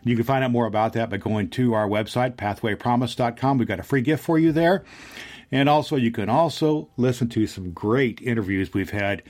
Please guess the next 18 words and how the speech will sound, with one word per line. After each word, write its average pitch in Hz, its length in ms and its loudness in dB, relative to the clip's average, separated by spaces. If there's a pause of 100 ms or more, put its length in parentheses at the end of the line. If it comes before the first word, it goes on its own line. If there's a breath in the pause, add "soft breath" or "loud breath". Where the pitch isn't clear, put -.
(260 loud breath)
with 95 140 -4
some 90 100 -6
great 113 240 -2
leaders 101 360 -2
who, 101 240 0
in 92 180 -2
their 101 160 0
own 147 160 4
right, 101 340 -2
in 98 80 -8
their 101 140 -2
own 117 140 2
life, 95 280 -4
have 87 140 -6
managed 95 340 -4
to 92 160 -2
overcome 95 400 -4
adversity 85 680 -6